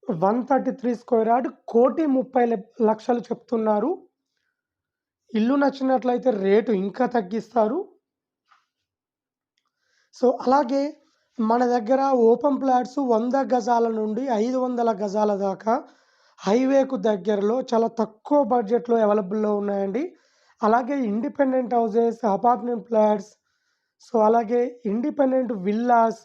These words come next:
అన్ని విధాలుగా మన దగ్గర ప్రాపర్టీస్ అవైలబుల్‌లో ఉన్నాయండి. ఎవరైనా ఓపెన్ ప్లాట్ కానీ, ఇండిపెండెంట్ హౌస్ కానీ అమ్మాలనుకున్నా, కొనాలనుకున్నా మా ఛానల్ through మేము అమ్మిస్తాము and కొనిస్తామండి.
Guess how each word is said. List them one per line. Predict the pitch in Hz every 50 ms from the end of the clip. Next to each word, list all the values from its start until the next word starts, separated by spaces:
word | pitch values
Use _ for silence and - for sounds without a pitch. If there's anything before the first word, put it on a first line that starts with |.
| _ -
అన్ని | 190 185 226 269 294 302 320 320
విధాలుగా | 285 285 226 269 262 254 247 254
మన | 247 240 233
దగ్గర | 233 233 208 240 220 -
ప్రాపర్టీస్ | 233 214 214 208 - 226 185 233 214 180
అవైలబుల్‌లో | 220 208 208 214 208 185 202 214 208 208
ఉన్నాయండి. | 208 208 208 202 196 196 196 196 247 339 - - _ _ _ _ _ _ _ _ _ _ _ _ _ _ _ _ _ -
ఎవరైనా | - 226 233 262 277 285 294 285 285 277 262 233
ఓపెన్ | 220 240 262 262 320 311 277
ప్లాట్ | 233 285 262 262 240 214 220
కానీ, | 240 226 220 226 233 240 247 247
ఇండిపెండెంట్ | 226 208 208 214 285 294 - 269 254 262 247 208 247
హౌస్ | 226 220 214 185 185
కానీ | 208 208 208 208 214 226 226 247 _ _ _ _ _ _ _ _ _ -
అమ్మాలనుకున్నా, | - 208 226 254 277 330 320 311 311 302 294 285 - - 269 262 269 262 262 269 269 269 269
కొనాలనుకున్నా | - - _ - 240 247 254 254 254 247 247 - - 254 240 233 233 233 233 240 254 247 _ _ _ _ _ _ _ - -
మా | 196 220 233 262 269 262
ఛానల్ | - 254 220 233 262 320 359 285
through | - 311 320 320
మేము | 294 311 311 277 285 240
అమ్మిస్తాము | 214 220 269 339 320 - - - 311 294 285 269 285 285 277 302 -
and | - 226 220 233 254 - -
కొనిస్తామండి. | - 208 202 233 247 - - - 240 226 226 220 220 214 294